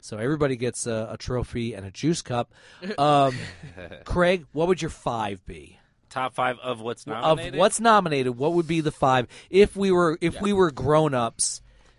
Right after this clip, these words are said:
Speaker 1: in a, in a real world that, that the studios wouldn't be griping?
Speaker 2: Hmm. Uh, you know, honestly, I've, I've missed a couple of 'em. I still gotta catch up.
Speaker 1: That's all right.
Speaker 2: Uh, I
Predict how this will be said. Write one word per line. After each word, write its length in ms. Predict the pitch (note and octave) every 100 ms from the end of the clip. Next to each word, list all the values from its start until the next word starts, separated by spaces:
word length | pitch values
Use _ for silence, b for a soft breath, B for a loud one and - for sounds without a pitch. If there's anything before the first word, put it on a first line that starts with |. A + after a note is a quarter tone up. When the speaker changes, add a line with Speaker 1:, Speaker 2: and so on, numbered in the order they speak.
| b
Speaker 1:
in 220 | C#3+ C#3
a, 320 | C3 A#2+ A#2 A#2+
in 200 | C3 B2+
a 80 | A#2
real 300 | A#2+ B2 A#2
world 260 | A#2 A2
that, 160 | A2 A2 _
that 200 | A#2 G#2+
the 200 | A2 G#2+
studios 420 | G2+ - B2+ A2+
wouldn't 180 | A2 G#2+
be 80 | G2+
griping? 580 | F#2+ G#2 F#2 F#2+ E2+ E2 _ _
Speaker 2:
Hmm. 480 | B2+ B2+ A#2 G2 E2+ E2+ _
Uh, 120 | - B2+
you 160 | C3+
know, 140 | B2 A#2
honestly, 540 | A#2 C#3+ D#3 - B2
I've, 260 | A2+ A2+ -
I've 200 | A#2 G#2+ _ -
missed 360 | A#2+ E3 -
a 60 | C#3
couple 400 | - A#2+ G2+ F#2+
of 100 | F2
'em. 140 | F2
I 80 | F2+
still 180 | - A2+
gotta 160 | A2+
catch 320 | A2 - G2 -
up. 300 | F2+ F2 -
Speaker 1:
That's 160 | A#2+ B3
all 60 |
right. 200 | A3 D#3+ - -
Speaker 2:
Uh, 400 | G#2+ G#2 G2 G2 -
I 140 | D3+